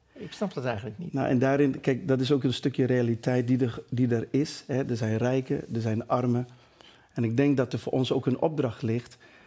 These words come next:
Speaker 2: van, heel, maar hoe gaan we daar dan mee om? Hè, hoe gaan de armen
Speaker 1: Ja,
Speaker 2: daarmee
Speaker 1: hoe gaan
Speaker 2: om?
Speaker 1: we daar dan mee om?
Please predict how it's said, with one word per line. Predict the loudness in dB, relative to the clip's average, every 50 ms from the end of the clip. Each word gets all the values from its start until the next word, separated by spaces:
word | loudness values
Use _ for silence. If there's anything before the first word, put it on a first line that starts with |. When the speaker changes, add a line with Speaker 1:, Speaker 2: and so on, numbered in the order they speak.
| -20 _
Speaker 2:
van, | -6 -2 0 0
heel, | 2 2 2
maar | 2 2 0 0 -2
hoe | 0 0 0 0
gaan | 0 0 0 0
we | 2
daar | 2 2 2 0
dan | 0 0 0
mee | 0 0 0
om? | 0 0 0 -2 -4 -10 _ _ _
Hè, | -6 -4 -4
hoe | -2 0 0 0
gaan | 0 0 0 0
de | 0 2 2
armen | 2 2 2 2 0 2
Speaker 1:
Ja, | 4
Speaker 2:
daarmee | 4 4 4 4
Speaker 1:
hoe | 2
gaan | 2 2
Speaker 2:
om? | 0
Speaker 1:
we | 0
daar | -2 -2 -2
dan | -2 -6 -6 -6
mee | -6 -6 -8
om? | -8